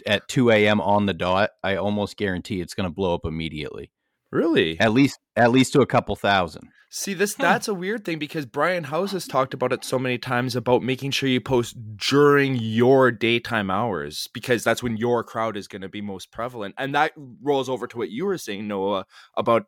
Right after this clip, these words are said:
Speaker 2: your crowd hitting it first, right?
Speaker 3: Yeah. If that's the case, I don't know. That's
Speaker 2: Right.
Speaker 3: pure conjecture on my part.
Speaker 2: Right.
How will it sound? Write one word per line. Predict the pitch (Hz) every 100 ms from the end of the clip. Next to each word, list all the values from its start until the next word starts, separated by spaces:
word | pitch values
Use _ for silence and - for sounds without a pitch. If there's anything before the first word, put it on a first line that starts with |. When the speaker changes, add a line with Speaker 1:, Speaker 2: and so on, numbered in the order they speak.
| 120
Speaker 2:
your | 123 120
crowd | - 120 104
hitting | 101 107 104
it | -
first, | - 139 82 - -
right? | 76 95 160 - _ _ _ _
Speaker 3:
Yeah. | 95 95 90 _ _ _
If | 190 175
that's | 151 131
the | 117
case, | 131 107 90
I | 117
don't | 113
know. | 110 98
That's | 107 - -
Speaker 2:
Right. | 107 110 85
Speaker 3:
pure | - - 135 127
conjecture | 117 113 110 110 - 98
on | 98
my | 95
part. | 92 92 90 - _ _
Speaker 2:
Right. | - 69 -